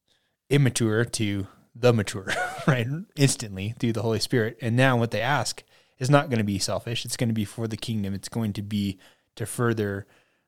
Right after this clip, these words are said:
God in, in, in bringing people to him. That's what we have to remember with ourselves, 'cause we think about, I think about that with my prayer. Am I asking for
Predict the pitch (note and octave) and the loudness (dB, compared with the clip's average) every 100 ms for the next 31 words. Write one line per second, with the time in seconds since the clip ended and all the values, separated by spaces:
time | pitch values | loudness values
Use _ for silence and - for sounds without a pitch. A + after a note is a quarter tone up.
0 | _ A#2+ A#2 G2 F2 A2 - _ _ _ | _ 2 4 6 2 -2 -12 _ _ _
1 | _ _ _ A#2+ G2+ G#2+ A#2+ F3+ A2 G2+ | _ _ _ -10 -8 -6 -8 -4 -4 -4
2 | - _ A2+ G#2 A2 A2+ A2 G2 A2+ G#2+ | -10 _ -6 -4 -2 -2 -2 -4 -6 -6
3 | - - A#2+ G#2+ B2+ A#2 E2+ F#2+ _ _ | -8 -4 -2 -2 -4 -4 -6 -14 _ _
4 | - B2+ A#2+ B2 A2+ A2 A2 G#2+ G#2+ G2+ | -10 -6 -4 -4 -2 -2 -2 -4 -4 -6
5 | F#2+ G#2 - A#2+ A2 G2+ A#2 A#2+ A#2+ B2+ | -8 -8 -4 -2 -4 -4 -6 -4 -4 -4
6 | A#2 A2+ A2+ - B2 - A2+ A2 G#2+ - | -2 -2 -4 -4 -4 -2 -2 -2 -2 -2
7 | A2 G#2+ A#2+ A#2+ A2+ G2 F#2+ C3+ B2+ A#2+ | -10 -8 -2 -2 -2 -8 -8 -4 -4 -2
8 | C3 - B2+ A2+ A2 G2+ | -4 -4 -6 -6 -6 -8